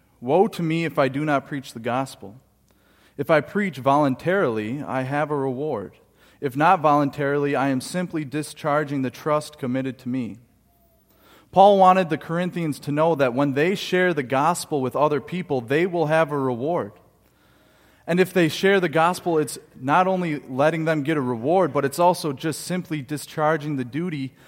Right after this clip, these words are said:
that Christ has given to us. And Paul wanted them to know that just because he wasn't getting paid and he wasn't taking a reward from the congregation that he started, that he still has a reward. Paul says in verse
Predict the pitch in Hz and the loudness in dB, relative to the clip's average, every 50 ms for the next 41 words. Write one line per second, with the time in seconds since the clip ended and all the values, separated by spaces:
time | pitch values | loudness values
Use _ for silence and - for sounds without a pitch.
0 | - _ _ 139 131 - - - 160 156 160 151 - - 147 131 123 117 170 190 | -20 _ _ -4 -4 -4 0 2 2 2 2 0 -2 -4 -4 -4 -4 -2 -4 -2
1 | 160 127 101 - - 104 95 95 104 - - - - - _ _ _ _ _ _ | -2 -4 -8 -8 -12 -14 -14 -14 -16 -18 -20 -20 -20 -20 _ _ _ _ _ _
2 | _ _ _ _ _ _ _ _ _ _ _ _ _ _ _ - _ 143 143 - | _ _ _ _ _ _ _ _ _ _ _ _ _ _ _ -14 _ -8 -6 0
3 | - 190 196 190 185 180 180 170 147 139 151 160 160 - 139 123 113 104 98 98 | 2 2 2 4 4 2 2 0 -2 -2 -2 -4 -4 -4 -6 -6 -4 -4 -6 -8
4 | 117 - _ _ _ _ _ _ _ _ _ _ _ - 143 131 185 202 202 - | -12 -16 _ _ _ _ _ _ _ _ _ _ _ -6 -4 -2 -2 -4 -2 -4
5 | 202 - 202 202 190 - 190 185 156 160 170 170 156 170 156 131 143 151 147 143 | -4 2 2 2 2 2 -2 -2 4 4 4 4 4 0 -4 -2 -2 0 0 0
6 | 131 127 - 135 127 127 127 131 131 135 131 139 139 131 147 156 151 175 156 - | -2 -4 -4 -4 -2 -2 0 0 -2 -2 -2 -2 0 2 2 2 2 0 -6 -4
7 | 160 156 151 - 165 151 147 143 135 131 127 120 127 131 139 143 135 - - 127 | -4 -6 -4 -4 -6 -4 -2 0 0 -2 -2 0 0 0 0 0 -2 -4 -6 -6
8 | 120 117 - 147 139 135 131 123 117 117 123 123 123 - - 120 113 113 110 104 | -6 -6 -4 -2 -2 -2 -2 -4 -4 -4 -4 -4 -4 -6 -6 -8 -6 -6 -8 -10
9 | - - - 120 110 107 107 107 113 120 - _ _ _ _ _ _ _ _ _ | -12 -8 -6 -4 -4 -4 -6 -8 -10 -12 -16 _ _ _ _ _ _ _ _ _
10 | _ _ _ _ _ 151 156 147 143 180 180 170 - - - 175 180 180 180 170 | _ _ _ _ _ -2 -2 0 0 -4 -4 -4 -4 -4 -2 0 2 2 2 0
11 | 147 151 160 170 175 190 170 143 135 120 113 113 104 98 98 98 113 113 - - | 0 -2 -4 -2 -2 -4 -4 -6 -8 -6 -6 -6 -6 -8 -10 -10 -10 -12 -14 -18
12 | _ _ _ _ _ _ _ _ _ _ _ _ _ _ _ _ _ _ _ _ | _ _ _ _ _ _ _ _ _ _ _ _ _ _ _ _ _ _ _ _
13 | _ - 151 143 139 131 - - 143 139 131 127 131 120 123 135 131 120 - - | _ -4 -2 -2 -2 -2 -2 -2 -2 -2 -2 -2 -6 -4 -4 -6 -6 -6 -10 -12